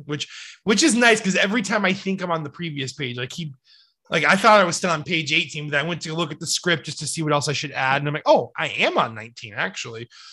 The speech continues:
But yeah, so I wanna finish nineteen and at least get twenty roughed, but I, my, my true heart goal is to get nineteen and twenty done,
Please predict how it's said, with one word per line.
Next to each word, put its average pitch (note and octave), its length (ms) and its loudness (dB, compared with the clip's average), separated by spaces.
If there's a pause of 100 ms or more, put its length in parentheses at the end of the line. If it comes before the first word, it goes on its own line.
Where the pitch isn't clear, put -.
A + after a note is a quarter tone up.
(220)
But F3 100 2
yeah, F#3 140 6
so E3+ 160 2
I E3+ 40 6
wanna G3+ 200 2
finish G#3 320 0
nineteen F#3 400 -2
and D3+ 140 -2
at C#3 100 -8
least E3 220 -4
get D3 160 -4
twenty C3+ 300 -4
roughed, A#2 340 -2
but C3+ 80 -2
I, C#3+ 320 0
my, D#3+ 380 2
my C#3 380 -2
true F#3 360 -2
heart E3 440 -4
goal C3+ 320 -6
is B2 120 -8
to C#3 120 -16
get C3 140 -10
nineteen B2+ 400 -4
and B2 300 -6
twenty A#2 320 -10
done, D#2+ 160 -16